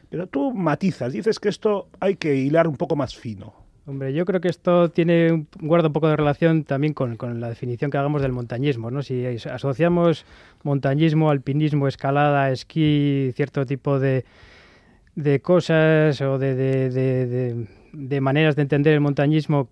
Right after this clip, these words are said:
Speaker 2: que, que, que quizás en el montañismo moderno se entienda así, eh, parece obvio que es una cuestión, pues, que, bueno, es, se trata de una actividad que, que, bueno, comienza con las clases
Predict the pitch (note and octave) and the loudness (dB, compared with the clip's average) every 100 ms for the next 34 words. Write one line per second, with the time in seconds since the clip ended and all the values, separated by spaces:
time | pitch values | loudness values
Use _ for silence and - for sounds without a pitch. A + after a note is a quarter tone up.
0 | - A2+ G2+ A2 G#2 G2+ G2+ G2+ - _ | -12 -12 -10 -12 -10 -10 -12 -14 -20 _
1 | _ - - A2 G#2+ C3+ B2 A#2+ A#2+ A#2 | _ -20 -16 -12 -8 -6 -4 -4 -6 -6
2 | A#2 C3 C3+ B2+ C3 B2+ C3+ C3+ B2 B2+ | -4 -2 -2 -2 -2 -2 0 -2 -4 -6
3 | B2 C#3 C#3+ F3+ F3+ - - - - _ | -2 -2 0 2 0 -4 -20 -20 -20 _
4 | _ _ D3+ D3 C3 C#3+ D3+ D#3 D#3 D#3+ | _ _ -2 -2 2 2 4 6 6 6
5 | E3+ E3+ D#3 C#3 - B2+ B2+ C3+ - D3+ | 4 4 4 0 -2 -4 -4 -4 -2 0
6 | D3+ D3 B2+ - A#2 A2 G#2 G2+ G2 G2 | 0 -2 -6 -6 -8 -8 -10 -10 -12 -14
7 | F#2+ - _ C#3+ A2+ - - B2 C#3 C3+ | -16 -20 _ -8 -8 -12 -12 -6 -4 0
8 | D3 D3 C3 C#3+ C#3+ D#3+ D#3 C#3+ C3 B2+ | 2 0 0 -2 2 0 0 -2 -2 -2
9 | C3 B2 A#2+ A#2 A#2 C3+ C#3+ E3 C#3 B2 | -4 -6 -6 -8 -12 -16 -12 -8 -6 -2
10 | C#3+ C#3+ E3 C#3+ C#3 B2+ C#3+ C3+ C#3 - | 0 2 2 2 -2 -2 -4 -2 -4 -6